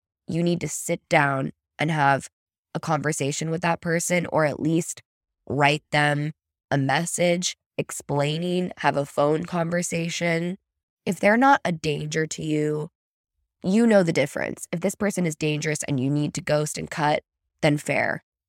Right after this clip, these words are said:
But there's also a chance that this person is maybe not a toxic person.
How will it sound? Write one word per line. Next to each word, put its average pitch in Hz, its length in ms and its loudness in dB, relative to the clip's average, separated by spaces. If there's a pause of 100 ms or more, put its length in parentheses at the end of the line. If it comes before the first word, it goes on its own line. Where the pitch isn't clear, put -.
(320)
But 190 140 0
there's 175 200 4
also 202 320 4
a 175 80 4
chance 151 440 -2
that 160 180 -4
this 165 160 -4
person 156 480 -2
is 156 180 -4
maybe 151 280 2
not 147 300 0
a 147 120 -4
toxic - 580 -2
person. 165 640 -2